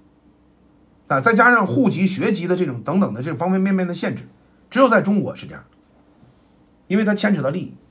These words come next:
这个利益没有保障。你在国外呢，它有联合补偿机制，可能有保障，在咱这儿没有。有时候他，我，我挖你，挖完你之后，前面事儿我不管了，大家俩眼一摸黑，咣就走了。像这，像某，某，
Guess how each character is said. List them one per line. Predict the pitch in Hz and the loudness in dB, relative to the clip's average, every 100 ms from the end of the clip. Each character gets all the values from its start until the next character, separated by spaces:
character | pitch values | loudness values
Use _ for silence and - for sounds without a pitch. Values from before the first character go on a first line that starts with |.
| _ _ - | _ _ 0
这 | 277 | 2
个 | 262 | 6
利 | 285 | 6
益 | 190 | 6
没 | |
有 | 233 | 4
保 | - - | 4 0
障。 | 156 - _ _ _ _ _ _ _ | -4 -6 _ _ _ _ _ _ _
你 | 170 | 2
在 | 208 208 | 4 6
国 | 214 | 6
外 | 339 320 | 6 4
呢， | 247 | 0
它 | 247 | 0
有 | 233 | 2
联 | 185 254 | 4 6
合 | 254 | 6
补 | 208 135 | 4 -2
偿 | 139 196 | -4 -2
机 | 214 | -2
制， | 214 | -4
可 | 135 | -4
能 | 147 | -4
有 | 208 | -2
保 | - - | -4 -8
障， | 95 - _ _ _ | -14 -16 _ _ _
在 | - 220 | 2 4
咱 | 202 285 | 4 4
这 | 240 | 4
儿 | |
没 | 160 | 2
有。 | 202 - - 196 | -2 -4 -10 -4
有 | 156 | 0
时 | 185 | 4
候 | 269 254 - _ _ _ _ | 4 2 -6 _ _ _ _
他， | - - | -16 -4
我， | 175 | -2
我 | 185 185 | 4 6
挖 | 240 247 | 6 4
你， | 175 156 | 2 -2
挖 | 185 226 | 2 4
完 | 208 220 | 4 0
你 | 143 | -2
之 | 196 | -2
后， | 196 | -4
前 | - 185 | -2 0
面 | 226 | 0
事 | 202 | -2
儿 | |
我 | 147 | -2
不 | 139 202 | -4 -4
管 | - | -6
了， | - | -6
大 | 123 185 | -4 0
家 | 190 | 2
俩 | 180 196 | 2 2
眼 | 135 | 0
一 | |
摸 | 180 185 | -2 0
黑， | 185 | -2
咣 | 190 214 214 | -2 0 2
就 | 190 | 2
走 | - - | 0 -6
了。 | 135 | -10
像 | - 185 175 | -6 -4 -4
这， | 180 - - - | -6 -10 -20 0
像 | 202 165 | 2 4
某， | 127 139 151 | 2 2 0
某， | 147 131 | -2 -2